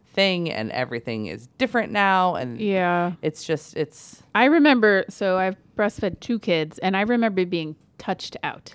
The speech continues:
Speaker 1: A hundred percent.
Speaker 2: from the breastfeeding
Speaker 1: Mm-hmm.
Speaker 2: and the touching. And then I was like, "These are, nobody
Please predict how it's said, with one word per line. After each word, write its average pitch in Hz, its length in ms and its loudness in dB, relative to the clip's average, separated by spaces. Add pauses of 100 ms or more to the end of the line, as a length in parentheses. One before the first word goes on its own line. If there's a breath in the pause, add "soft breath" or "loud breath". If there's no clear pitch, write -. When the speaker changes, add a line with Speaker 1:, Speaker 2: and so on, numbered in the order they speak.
Speaker 1:
A 151 60 -10
hundred 175 280 -2
percent. 190 320 0
Speaker 2:
from 196 160 2
the 175 80 2
breastfeeding 185 600 2
Speaker 1:
Mm-hmm. 175 60 -2
Speaker 2:
and 165 120 -2
the 160 60 -4
touching. 180 500 -2
And 151 120 -4
then 180 120 -2
I 170 80 0
was - 160 -6
like, - 160 -16
"These 233 240 -2
are, 254 320 2 (120)
nobody 190 520 0